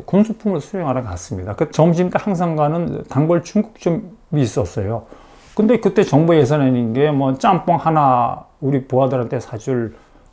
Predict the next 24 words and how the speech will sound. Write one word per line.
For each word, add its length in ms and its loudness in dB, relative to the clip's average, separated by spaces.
그 340 -2
돈밖에 380 2
안 140 -4
나왔거든요. 420 -4
근데 280 4
문제는 680 0
옆 300 2
테이블에서 920 0
다른 320 2
손님이 460 -2
탕수육 720 0
먹을 320 -2
때요. 240 -8
제 260 4
부하들이 360 4
먹고 240 4
싶어 220 0
죽는 280 2
거예요. 240 -2
얼마나 680 2
먹고 260 4
싶겠습니까? 580 -2
그 160 -4
탕수육이. 760 0